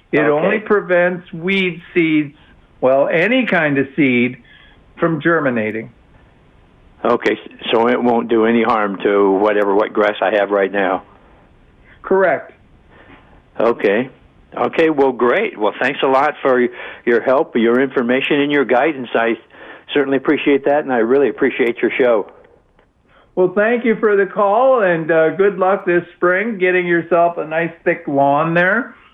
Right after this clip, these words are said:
Speaker 1: Um, that is something we need to think about, folks.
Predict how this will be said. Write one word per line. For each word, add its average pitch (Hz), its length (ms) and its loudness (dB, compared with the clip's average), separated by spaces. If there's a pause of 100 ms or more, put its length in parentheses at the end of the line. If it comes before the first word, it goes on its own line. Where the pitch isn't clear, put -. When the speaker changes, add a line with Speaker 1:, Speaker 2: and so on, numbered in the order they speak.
(400)
Speaker 1:
Um, 160 460 0 (1800)
that 202 240 2
is 269 180 -4
something 233 340 2
we 208 120 0
need 202 220 2
to 180 80 -2
think 202 240 -2
about, 180 380 0
folks. 160 360 2